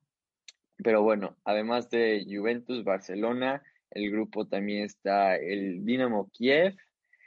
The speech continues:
y el Ferenc-, Ferencváros, el Ferencváros Club Húngaro de Budapest en Hungría. Este, yo creo que si hay un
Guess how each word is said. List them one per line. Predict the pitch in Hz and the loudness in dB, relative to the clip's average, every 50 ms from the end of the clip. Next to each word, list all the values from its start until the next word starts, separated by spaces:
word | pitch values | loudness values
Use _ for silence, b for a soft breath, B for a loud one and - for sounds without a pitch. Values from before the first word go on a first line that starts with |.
| b b b b | b b b b
y | - 151 165 175 175 170 - - | -8 -6 -4 -4 -2 -4 -4 0
el | - 139 143 151 151 151 160 156 151 - _ _ _ _ _ _ _ _ _ _ _ _ _ _ _ _ | 2 2 4 4 4 2 0 -6 -12 -16 _ _ _ _ _ _ _ _ _ _ _ _ _ _ _ _
Ferenc-, | - 208 214 214 196 175 147 131 - _ - - - _ _ _ _ _ _ _ - - _ _ _ | 0 2 2 2 2 0 -2 -6 -10 _ -20 -20 -20 _ _ _ _ _ _ _ -20 -20 _ _ _
Ferencváros, | 214 214 226 233 214 190 165 156 165 165 165 156 139 120 107 95 95 - - - - - - - - _ _ _ _ _ _ - | -2 -2 0 0 -2 -4 -2 2 4 4 6 6 4 2 0 -2 -6 -10 -14 -18 -18 -20 -20 -20 -20 _ _ _ _ _ _ -16
el | 107 107 98 _ _ _ | -16 -16 -16 _ _ _
Ferencváros | 139 139 139 135 127 117 113 117 117 117 123 123 120 120 120 - - - _ _ _ _ - | -8 -6 -6 -6 -6 -4 -2 0 0 0 0 0 -2 -4 -6 -10 -16 -20 _ _ _ _ -18
Club | - 120 120 123 127 127 123 - - _ _ _ _ _ _ | -12 -8 -6 -6 -6 -6 -8 -12 -18 _ _ _ _ _ _
Húngaro | - 147 165 190 196 190 170 151 135 120 117 107 104 101 98 90 - - | -10 -8 -6 -4 -4 0 2 4 4 4 2 2 0 0 0 -2 -4 -8
de | - 101 110 107 107 | -12 -10 -8 -8 -8
Budapest | 95 92 107 110 107 107 104 98 - - 120 120 120 117 110 - - - _ _ _ _ _ _ _ _ _ _ _ _ | -8 -8 -8 -6 -4 -2 -2 -4 -4 -4 -4 -2 -2 -2 -4 -8 -14 -20 _ _ _ _ _ _ _ _ _ _ _ _
en | - 104 104 104 | -16 -14 -12 -12
Hungría. | 101 101 101 101 101 104 104 101 98 90 87 85 - _ _ _ _ _ B B B B B B B B B B B B B B B _ _ _ _ _ _ _ | -12 -12 -12 -8 -6 -4 -2 0 0 0 -2 -4 -8 _ _ _ _ _ B B B B B B B B B B B B B B B _ _ _ _ _ _ _
Este, | - 123 123 120 - _ _ - 104 95 95 | 2 2 2 2 0 _ _ -4 -4 -2 -2
yo | 101 104 104 101 | -2 -2 -2 -4
creo | - 117 110 | -4 -6 -6
que | - 104 95 | -6 -10 -14
si | - - 95 101 | -12 -8 -4 -2
hay | 104 107 107 104 107 | 0 0 0 0 -2
un | 107 104 104 98 95 | -6 -8 -8 -10 -14